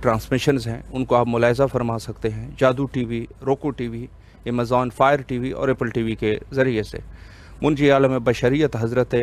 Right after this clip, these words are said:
इमाम असर अलैहिस्सलाम के उन्वान से हमारी गुफ्तगू का सिलसिला जारी है। और जो, जैसे आपको पता है कि इस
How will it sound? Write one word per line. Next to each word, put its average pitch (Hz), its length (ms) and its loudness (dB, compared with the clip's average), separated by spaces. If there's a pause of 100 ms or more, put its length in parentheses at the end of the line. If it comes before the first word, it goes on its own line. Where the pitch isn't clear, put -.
(180)
इमाम 117 320 0
असर 135 300 2
अलैहिस्सलाम 117 520 2
के 113 120 -6
उन्वान 117 320 2
से 117 260 -4 (520)
हमारी 120 260 4
गुफ्तगू 113 460 -4
का 123 140 -2
सिलसिला 117 440 0
जारी 123 320 4
है। 127 160 0 (500)
और 139 320 6 (580)
जो, 120 560 2
जैसे 120 200 0
आपको 117 240 2
पता 143 300 4
है 135 140 2 (120)
कि - 80 -4
इस - 280 -2